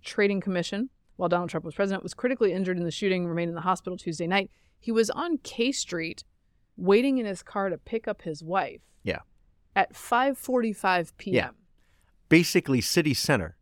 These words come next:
Speaker 1: The
Speaker 2: which
Speaker 1: middle of
Speaker 2: is
Speaker 1: the city.
Speaker 2: the city cen-, the city center, which is where, like, Fendi and Louis Vuitton
Speaker 1: Yes.
Speaker 2: and Tumi and the fancy restaurants, Momofuku, it's all there at
Speaker 1: Yes.
Speaker 2: five forty-five P M. This is where this happens.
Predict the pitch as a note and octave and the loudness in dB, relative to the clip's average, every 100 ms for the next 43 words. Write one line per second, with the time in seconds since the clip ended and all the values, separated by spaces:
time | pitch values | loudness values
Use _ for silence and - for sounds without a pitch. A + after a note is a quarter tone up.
0 | - F#3 G3 A3+ C#4+ D#4 D4 A#3+ A#3 G#3+ | -2 4 8 8 8 6 6 6 6 4
1 | - - - A#2 A2+ - A#3 A#3+ - D#3 | 2 -14 -2 0 2 4 4 4 2 2
2 | A2+ C#3+ A#2+ - A3 A3+ - C#3+ A2 G2 | 4 2 2 0 0 0 0 2 2 0
3 | A2+ B2 - A2+ G2 - _ _ _ _ | -2 -4 0 0 0 -4 _ _ _ _
4 | - G#2 F2+ F#2 - C3 A#2+ G#2 G2 G2+ | -2 0 0 -2 2 4 4 2 -2 -6
5 | _ _ - G#2+ G#2+ G#2 F#2+ - G#2+ F2 | _ _ -4 0 2 0 -2 -2 0 0
6 | D2+ E2 _ _ _ - G3 G2 F#2+ F2+ | -2 -8 _ _ _ -2 0 2 2 0
7 | F2+ - B2+ A#2 A#1+ - _ _ - G#2+ | -2 4 4 4 -2 -10 _ _ -4 0
8 | G2+ F#2+ F#2+ - - - A#2 A2 A2 G#2+ | 0 -2 -8 -10 -8 0 2 2 2 2
9 | G2+ G2+ E2+ D2 A#2 A2 A2 G2+ - C#3+ | 2 -4 -6 -6 -2 -2 -2 -2 2 2
10 | - F2+ D#2+ - - A#2+ A2+ G#2 - _ | 2 -2 -4 -2 6 8 8 4 -4 _
11 | _ - F#2 G2+ A2+ F2 - - - - | _ -12 -2 4 4 4 -4 -8 -8 -6
12 | - G#2+ G#2 G2 A2+ A2+ - F#2+ G2 - | 2 4 4 0 -4 -4 -2 -4 -4 -4
13 | G#2 F2+ F#2 A#2+ G#2 F2+ F#2 F2+ - - | -4 -4 -4 -4 -2 -6 -8 -8 -12 -14
14 | - _ | -20 _